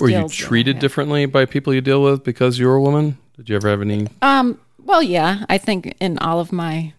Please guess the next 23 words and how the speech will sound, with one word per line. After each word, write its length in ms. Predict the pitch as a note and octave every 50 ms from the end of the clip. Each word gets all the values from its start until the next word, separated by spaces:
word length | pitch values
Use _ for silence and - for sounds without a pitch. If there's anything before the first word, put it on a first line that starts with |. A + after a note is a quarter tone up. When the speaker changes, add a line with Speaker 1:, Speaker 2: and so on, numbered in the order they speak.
| _ _ -
Speaker 2:
even 240 | G#3 F#3 F3 D#3+ D3+
growing 300 | D#3 E3+ E3 D3+ D3+ D3+
Speaker 1:
Good, 100 | D#3 A2+
Speaker 2:
up, 60 | -
Speaker 1:
'cause 100 | A#2+ A2
you 80 | A2+
Speaker 2:
you 40 | A2
know, 0 |
Speaker 1:
broke 200 | - B2+ C#3 -
into 180 | - - A3+ A#2
a 20 | A2
Speaker 2:
working 120 | G2+ G2+
in 40 | G2+
Speaker 1:
man's, 800 | G#2+ A2 A2 A2+ A2 A2 A2 A2 G#2+ G2 - - - - - - - _ _
basically 340 | - A2+ G#2 - A2 G#2 G2+ G2
a 20 |
man's 260 | G2 G2+ G#2 G2 F2+
job. 360 | - G#2+ A2+ A#2 G#2 F#2+ F#2+ F#2+
I 40 | F#2
mean, 340 | F#2 F#2 F#2 F#2 F2+ F#2 -
Speaker 2:
Yeah, 260 | C#4 B3+ A#3+ A#3 A3+
and 120 | A#3+ A3
even, 420 | F3 A3+ C4 A#3 A#3 A3 - -